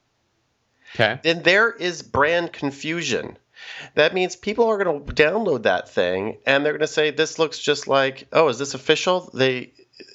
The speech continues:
Speaker 2: they will not be able to tell the difference. "Oh, the same actor is playing it? Oh, that's, um, it's just another episode."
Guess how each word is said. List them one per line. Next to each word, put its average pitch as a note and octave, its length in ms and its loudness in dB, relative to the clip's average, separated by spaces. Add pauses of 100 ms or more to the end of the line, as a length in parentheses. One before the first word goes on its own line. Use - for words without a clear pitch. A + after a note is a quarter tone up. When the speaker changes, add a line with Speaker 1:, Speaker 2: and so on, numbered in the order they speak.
(560)
Speaker 2:
they C#3+ 220 4
will D3 220 0
not C#3+ 180 2
be C#3+ 80 -4
able C3 160 -4
to A#2 100 -14
tell B2+ 180 2
the A#2 100 -4
difference. F2+ 420 -4
"Oh, A3+ 240 4
the C3 140 -6
same D#3 240 0
actor D#3 240 -2
is C#3+ 80 -6
playing E3 280 -2
it? G3+ 200 -2
Oh, D3+ 320 0
that's, D#3+ 320 0
um, D3 460 0 (360)
it's - 80 -8
just E3+ 220 0
another D3+ 340 2
episode." F2+ 600 -4